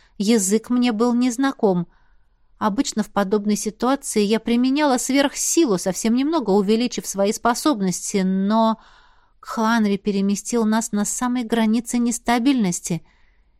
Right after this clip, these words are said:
и мы уже были там, где не стоило пользоваться никакой магией. Даже спецы не всегда рисковали что-то колдовать, а ведь они разбирались в этом. Я же о нестабильности знала лишь общее.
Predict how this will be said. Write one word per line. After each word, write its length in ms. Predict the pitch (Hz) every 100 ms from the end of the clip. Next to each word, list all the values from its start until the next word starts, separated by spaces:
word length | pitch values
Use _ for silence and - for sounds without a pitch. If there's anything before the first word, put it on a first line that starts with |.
| _ _ _
и 100 | -
мы 200 | 220 220
уже 220 | 220 220
были 360 | 247 202 240 196
там, 340 | - 233 247
где 200 | 226 233 226
не 120 | 240
стоило 440 | - - 202 220
пользоваться 640 | 240 185 170 190 196 - 214
никакой 680 | 214 - 214 - - 170
магией. 680 | 180 233 202 170 160 165 - - _ - - -
Даже 320 | 180 185 202
спецы 460 | - - 262 - 226
не 160 | 233
всегда 360 | 226 294 240 214
рисковали 580 | 196 - 220 202 196 185
что-то 320 | - 190 185
колдовать, 640 | - 190 196 202 196 - - _ _ _ _
а 100 | 208
ведь 180 | 202 208
они 200 | 202 202
разбирались 560 | 214 208 202 196 220
в 80 | 220
этом. 380 | 202 - 160 156 _ _ _ _ -
Я 240 | 247 247
же 120 | 202
о 100 | 196
нестабильности 760 | 202 202 208 196 220 208 190 -
знала 300 | 175 185 208
лишь 260 | 185 185 190
общее. 600 | 196 - - 165 165